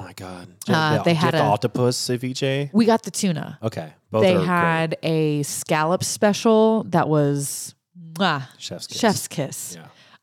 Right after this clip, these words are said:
Speaker 2: Um, I'm trying to remember all the things we got. There was
Speaker 1: Everything they do there is great. Their cocktails are also outstanding. Every they,
Speaker 2: I had a
Speaker 1: they do
Speaker 2: good bit of
Speaker 1: everything well.
Speaker 2: sangria.
Speaker 1: Did you?
Speaker 2: Yes.
Speaker 1: Nice.
Speaker 2: Yes,
Speaker 1: There
Speaker 2: it
Speaker 1: you
Speaker 2: was
Speaker 1: go.
Speaker 2: good.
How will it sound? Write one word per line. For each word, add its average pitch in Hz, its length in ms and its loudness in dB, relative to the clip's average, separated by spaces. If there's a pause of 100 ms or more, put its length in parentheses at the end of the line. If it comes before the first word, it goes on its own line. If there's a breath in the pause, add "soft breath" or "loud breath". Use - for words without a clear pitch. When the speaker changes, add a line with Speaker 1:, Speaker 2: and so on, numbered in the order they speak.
Speaker 2:
Um, 170 300 -6
I'm 165 120 -10
trying 202 240 -2
to 175 60 2
remember 147 340 -4
all 160 200 -6
the 190 100 -8
things 160 320 -10
we 143 60 -12
got. 139 200 -4
There 151 140 2
was 196 140 2
Speaker 1:
Everything 180 160 2
they 156 100 6
do 127 140 2
there 123 140 4
is 104 100 2
great. 110 180 0
Their 120 120 2
cocktails 120 540 0
are 101 100 2
also 98 540 0
outstanding. 85 840 -10
Every 131 280 2
they, 117 180 0
Speaker 2:
I 180 40 4
had 175 180 2
a - 40 2
Speaker 1:
they - 60 4
do 170 120 6
Speaker 2:
good 117 80 2
bit 165 120 4
of 147 100 0
Speaker 1:
everything 151 260 0
well. 139 360 0
Speaker 2:
sangria. 135 40 -8 (200)
Speaker 1:
Did 131 220 2
you? 170 260 4
Speaker 2:
Yes. 101 280 0
Speaker 1:
Nice. - 400 -6
Speaker 2:
Yes, - 320 -14
Speaker 1:
There 98 120 -2
Speaker 2:
it 110 80 0
Speaker 1:
you 117 60 -2
Speaker 2:
was 92 140 0
Speaker 1:
go. 120 60 -4
Speaker 2:
good. 98 220 -8